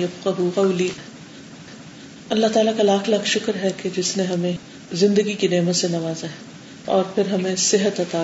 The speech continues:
کی، ہم اپنے پاؤں سے چل پھر سکتے ہیں، ہم بول سکتے ہیں،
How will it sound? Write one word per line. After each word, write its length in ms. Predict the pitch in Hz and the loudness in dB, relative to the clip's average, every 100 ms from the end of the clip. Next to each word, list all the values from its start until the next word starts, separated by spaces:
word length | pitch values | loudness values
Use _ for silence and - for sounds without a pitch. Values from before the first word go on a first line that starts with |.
| 165 | -4
کی، 140 | - 180 - - - - - - - - - - | -10 -14 -16 -18 -20 -20 -20 -20 -18 -18 -18 -4
ہم 120 | 196 202 | 2 2
اپنے 280 | 202 202 202 | 4 0 4
پاؤں 200 | 185 185 | 2 2
سے 180 | 190 | 0
چل 240 | - 185 180 | 0 -2 0
پھر 140 | 185 - | -4 -4
سکتے 300 | 180 - - | -8 -10 -12
ہیں، 140 | 165 - - - 214 | -14 -16 -18 -4 2
ہم 140 | 208 196 | 4 8
بول 200 | 208 208 | 8 6
سکتے 380 | - 180 - | 2 -4 -4
ہیں، 80 | 180 | -6